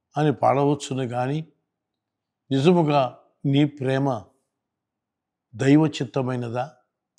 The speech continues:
నీ ప్రేమ లోక సంబంధమైనదా?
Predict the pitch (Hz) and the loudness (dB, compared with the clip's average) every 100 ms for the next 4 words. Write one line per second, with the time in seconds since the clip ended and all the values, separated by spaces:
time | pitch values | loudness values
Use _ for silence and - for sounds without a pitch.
0 | _ _ _ _ _ _ 143 156 151 135 | _ _ _ _ _ _ 2 2 2 0
1 | 135 127 123 120 127 131 139 127 123 123 | 0 0 -4 -4 -4 -4 -6 -8 -8 -6
2 | 123 123 117 120 117 117 113 | -6 -6 -6 -8 -8 -6 -6